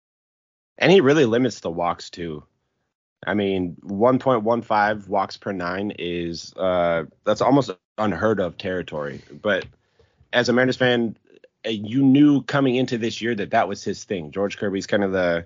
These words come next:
he's not old enough to say he's the king of the strike zone. He's kind of the prince of the strike zone. But, I mean, he just dominates the strike zone. He doesn't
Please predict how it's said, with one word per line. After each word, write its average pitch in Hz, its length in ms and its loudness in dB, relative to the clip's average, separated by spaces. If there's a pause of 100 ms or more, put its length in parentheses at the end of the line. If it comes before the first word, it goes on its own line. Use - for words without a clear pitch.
(560)
he's 113 200 -4
not 143 100 4
old 123 160 6
enough 123 140 0
to 113 100 -8
say 107 140 -4
he's 107 180 -6
the 98 80 -10
king 107 260 -4
of 104 60 -2
the 104 80 -4
strike 104 260 0
zone. 104 180 -2
He's 90 120 -6
kind 95 140 -2
of 85 60 -2
the 82 60 -6
prince - 300 -6
of 98 100 -4
the 104 100 -4
strike 107 280 -2
zone. 120 320 -2 (640)
But, 101 320 2 (420)
I 104 60 -4
mean, 107 340 -2 (200)
he 135 240 0
just 120 340 -4 (140)
dominates 117 560 2
the 101 100 -6
strike 98 240 -2
zone. 78 160 -8
He 85 120 -8
doesn't 113 440 -2